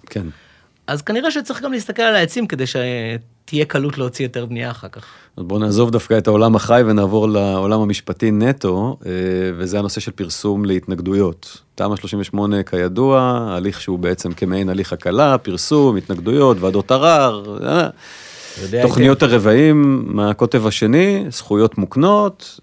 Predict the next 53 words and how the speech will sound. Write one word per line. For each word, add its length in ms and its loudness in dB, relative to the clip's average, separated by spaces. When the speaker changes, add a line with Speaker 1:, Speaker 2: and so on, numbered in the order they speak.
Speaker 1:
אין, 300 4
אה, 120 4
זכות 300 -4
התנגדות, 640 0
כל 160 -2
עוד 120 0
לא 60 -2
ביקשת 360 -4
הקלה 300 -2
מהתוכנית, 560 -2
ואגב, 320 0
יזמים 360 4
לא 100 6
מבקשים 300 0
הקלה 260 -2
מתוכנית 380 -4
הרבעים, 420 2
כי 120 -4
וואלה, 240 -2
הם 240 -6
כולם 220 2
מתכנסים 500 0
למה 220 0
שמותר 1040 -2
ולא 160 0
רוצים 300 -2
לזוז 200 -4
שמאל 180 -6
Speaker 2:
ברור, 80 -2
Speaker 1:
ימין. 180 -2
Speaker 2:
כל 180 -4
הקונספט 380 -6
של 120 -8
ביטול 300 -8
ההקלות 380 -6
עכשיו, 320 -10
הוא 100 -6
Speaker 1:
נכון. 140 -6
Speaker 2:
בגלל 160 -6
שברגע 400 -10
שאתה 240 -10
רוצה, 280 -8
אתה 640 -10
מבקש 460 -10
הקלה 280 -8
אחת, 200 -4
אתה 100 -10
כבר 120 -10
מכניס 280 -10
את 60 -14
כל 180 -6
ההקלות 360 -6
שאתה 280 -10